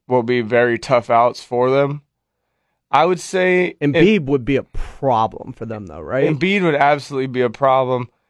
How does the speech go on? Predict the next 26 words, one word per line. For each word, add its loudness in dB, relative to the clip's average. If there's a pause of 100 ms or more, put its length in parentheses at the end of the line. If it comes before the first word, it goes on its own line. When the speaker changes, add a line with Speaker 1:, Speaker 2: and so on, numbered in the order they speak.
(240)
Speaker 1:
But 0
I 4
think, -4 (840)
like, 0
if -2
they 2
play -2
the -6
Celtics, -2 (540)
Rob 4
Williams 0 (100)
and -4
Bam 0 (500)
kinda 0
cancel -6
each -8
other 0
out. 4
Speaker 2:
Yeah. 2 (920)
Speaker 1:
Tatum 0 (120)
will 0
probably 2
be -4
guarded 2
by 2
Jimmy, -4